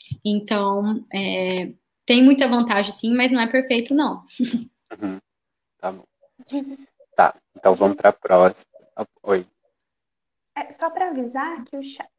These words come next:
Speaker 3: que o link pra certificado já está no chat, tá bom?
Speaker 2: Ok. Então, vamos lá. É, agora a Albina Santos, ela perguntou:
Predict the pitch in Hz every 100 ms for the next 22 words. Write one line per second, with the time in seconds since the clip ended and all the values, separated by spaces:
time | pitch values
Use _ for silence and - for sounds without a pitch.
0 | _ - 254 240 233 240 311 359 254 -
1 | 240 233 233 226 254 254 254 277 269 262
2 | 262 285 285 302 302 311 - 226 - _
3 | 240 240 - - _ _ _ _ _ _
4 | _ _ _ _ _ _ _ _ _ _
5 | _ _ _ _ - - - 87 85 _
6 | _ _ _ _ _ _ _ - 95 95
7 | 98 117 90 - _ _ _ - _ _
8 | 101 98 98 101 - 107 107 117 127 123
9 | 104 104 123 110 98 - _ _ _ _
10 | _ - - 101 107 101 92 90 - _
11 | - 95 95 - 98 98 110 - 87